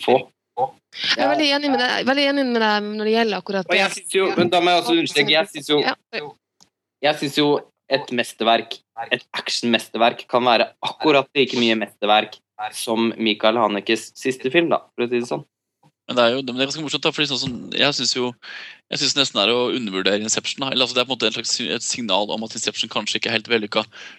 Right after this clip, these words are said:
Speaker 3: når man ikke kan snakke om den som noe annet enn actionfilm. Altså, det her er en film som vil mye mer enn en vanlig actionfilm, på en måte. Jeg synes nesten, både jamfør Nolans tidligere filmografi og filmens lansering, og hvordan det blir tatt imot av kritikere,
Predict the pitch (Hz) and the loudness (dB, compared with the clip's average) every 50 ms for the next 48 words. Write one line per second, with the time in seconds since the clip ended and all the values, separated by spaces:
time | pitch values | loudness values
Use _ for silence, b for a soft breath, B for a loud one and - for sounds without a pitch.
0 | B - 117 117 117 123 117 - 110 110 113 - 123 110 - 107 110 104 113 110 | B -2 0 0 2 0 0 0 -2 -2 -2 -4 -4 -4 -4 -4 -2 -2 -4 -4
1 | - - 113 110 110 101 107 - 110 110 107 - - 110 - 160 151 135 135 135 | -4 -4 0 0 0 0 0 0 -2 0 0 0 -2 0 -2 -4 -4 -4 -4 -4
2 | 117 131 123 123 127 135 143 117 120 113 110 127 120 113 117 123 120 113 113 131 | -2 0 0 2 2 2 0 0 -2 -4 -6 -2 -2 0 0 0 0 -2 0 0
3 | 143 117 101 107 110 113 113 104 107 107 95 98 - - 107 - 117 113 117 120 | 0 0 0 0 -2 0 0 0 0 0 -4 -4 -4 -6 -4 -6 -6 -6 -6 -6
4 | 123 120 117 - - 147 - B B B B B B B - 135 - 139 135 - | -6 -6 -6 -6 -8 -10 -10 B B B B B B B -2 0 0 0 -2 0
5 | - 147 135 - - - 123 131 131 139 151 - 143 165 147 120 - 123 117 120 | 0 0 0 0 -4 -6 -6 0 2 0 2 4 2 2 0 -2 -4 -6 -4 -2
6 | 117 113 110 117 113 113 - - 135 110 104 110 - 113 104 101 104 107 110 - | -2 0 0 0 -2 -2 -2 -2 0 0 0 0 -2 -2 -6 -2 -2 -2 -2 0
7 | - 117 117 123 - - 92 104 107 - - 101 104 104 104 - - 110 107 - | -2 -2 -2 -2 -4 -2 -2 -2 -2 -2 -4 -8 -6 -8 -8 -6 -6 -6 -4 0
8 | - 104 98 113 135 139 123 110 107 107 104 107 110 110 - 117 107 - 98 104 | 0 0 2 0 0 -2 -2 -2 -2 -4 -2 -2 -4 -2 -2 -2 -4 -4 -8 -8
9 | - 113 - 113 101 - 107 110 127 147 | -10 -4 -4 -4 -4 -2 0 2 2 0